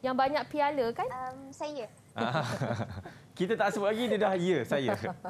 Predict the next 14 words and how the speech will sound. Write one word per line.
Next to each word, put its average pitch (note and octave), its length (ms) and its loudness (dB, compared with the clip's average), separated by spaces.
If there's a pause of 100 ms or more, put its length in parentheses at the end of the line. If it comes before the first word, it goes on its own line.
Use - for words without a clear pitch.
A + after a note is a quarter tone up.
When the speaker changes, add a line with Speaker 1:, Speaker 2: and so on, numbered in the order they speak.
(140)
Speaker 3:
Silakan, A3 320 2
Ashikin. A3+ 340 2 (1800)
Speaker 2:
Um. A#3+ 520 -6 (3750)
Speaker 3:
Okey, A3 300 4
terima F#3+ 240 0
kasih, F#3+ 260 2
Ashikin. F3 960 2 (100)
Speaker 2:
<laughs> - 120 -4
Okey, - 180 -2
Speaker 1:
Dah A4 220 6
cakap A4 320 4
Speaker 2:
ah, - 80 -4
Speaker 1:
ke? G#4 140 6 (100)
Speaker 2:
kesimpulan D4 500 -4